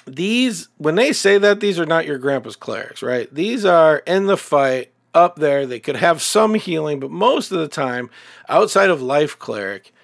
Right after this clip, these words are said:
uh, the clerics have other things to offer to what's going on around them. And so when you see the heavy and martial, your cleric's meant to be into the fight. Now, you can play your clerics however you choose to play your clerics.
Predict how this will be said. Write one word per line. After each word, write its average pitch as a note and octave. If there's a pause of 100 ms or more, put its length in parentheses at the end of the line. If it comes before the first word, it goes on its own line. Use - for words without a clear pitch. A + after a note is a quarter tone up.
(320)
uh, A#2
the A#2+
clerics F3
have D#3
other D3
things C#3+
to -
offer G#2+ (320)
to D3+
what's C#3
going B2
on A2+
around D3
them. F2 (360)
And D3
so D#3
when D3+
you A3+
see F3+
the C3
heavy D#3+
and B2
martial, F#3
your F#3
cleric's F#3+
meant C3
to C3+
be B2+
into A#2+
the A2
fight. -
Now, B2+
you D3
can G#3
play F#3
your D#3
clerics A2+
however D#3
you D3
choose C3+
to -
play A2+
your G#2
clerics. -